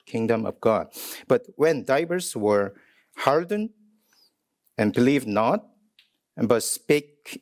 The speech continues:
evil of that way before the multitude, he departed from them and separated the disciples. And so these disciples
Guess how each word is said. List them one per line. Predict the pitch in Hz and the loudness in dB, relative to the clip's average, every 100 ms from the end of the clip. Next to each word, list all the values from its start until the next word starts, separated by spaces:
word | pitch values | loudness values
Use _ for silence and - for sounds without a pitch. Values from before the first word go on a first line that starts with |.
| _ | _
evil | 135 160 160 180 180 - | 0 0 2 2 2 2
of | 117 113 113 - - | 2 2 0 -4 -2
that | 101 98 - | 0 0 0
way | 117 131 147 | 2 2 -2
before | - 117 - 120 110 | -6 -6 0 2 2
the | 104 92 | 0 -4
multitude, | 101 131 165 156 156 147 147 | 0 0 0 -4 0 2 0
he | - 131 | -2 0
departed | 113 101 - 131 135 120 120 | 0 -4 0 0 0 -2 -2
from | - - 117 107 | -4 -2 -2 0
them | 104 110 110 117 - - | 0 0 0 -4 -10 -8
and | - 95 | -2 0
separated | - - - 110 107 110 104 - - - - - _ _ _ | 0 -2 0 0 0 -2 -2 -2 -14 -20 -20 -20 _ _ _
the | - 110 | 0 0
disciples. | 107 - 110 - 85 78 - | 2 2 0 0 -8 -10 -8
And | 95 95 | -6 -4
so | - 165 196 208 - - | 2 4 4 2 -6 -4
these | 160 214 - | -2 0 -2
disciples | - 104 - 117 113 95 85 - - | 0 0 2 0 0 -6 -6 -8 -12